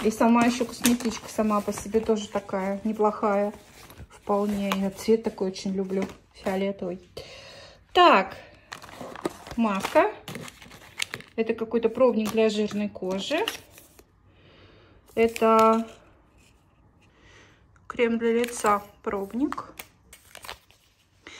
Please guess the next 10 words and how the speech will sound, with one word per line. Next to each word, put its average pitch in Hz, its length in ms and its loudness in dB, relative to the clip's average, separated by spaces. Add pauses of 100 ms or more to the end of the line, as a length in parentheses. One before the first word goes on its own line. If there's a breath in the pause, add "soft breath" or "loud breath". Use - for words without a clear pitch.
(460 loud breath)
Это 226 180 -4
маска 220 320 4
для 226 160 0
волос. 220 520 2 (1160)
Пробник. 247 640 -2 (800 loud breath)
Патчи, 208 400 2
понятное 247 520 -4
дело. 240 320 0 (100)
Дело 226 260 0
хорошее. 220 680 2